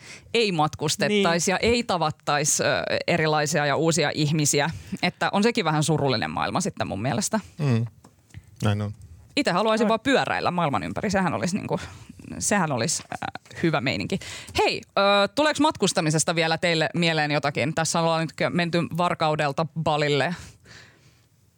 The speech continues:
Speaker 1: Varkaudesta.
Speaker 3: Varkaudesta, niin.
Speaker 1: Järkyttävää. Suosittelen siis Savon matkailua ehdottomasti. Hei, ö, ö,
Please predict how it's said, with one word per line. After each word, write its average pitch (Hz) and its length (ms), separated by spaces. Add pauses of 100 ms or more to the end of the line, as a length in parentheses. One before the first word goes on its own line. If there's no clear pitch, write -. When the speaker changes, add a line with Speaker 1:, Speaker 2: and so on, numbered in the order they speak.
(840)
Speaker 1:
Varkaudesta. 160 840 (320)
Speaker 3:
Varkaudesta, 113 560 (240)
niin. 117 160 (580)
Speaker 1:
Järkyttävää. 151 580
Suosittelen 180 680
siis 139 200
Savon 147 320
matkailua 101 500
ehdottomasti. 143 640 (560)
Hei, 247 280 (240)
ö, 190 640 (340)
ö, 120 400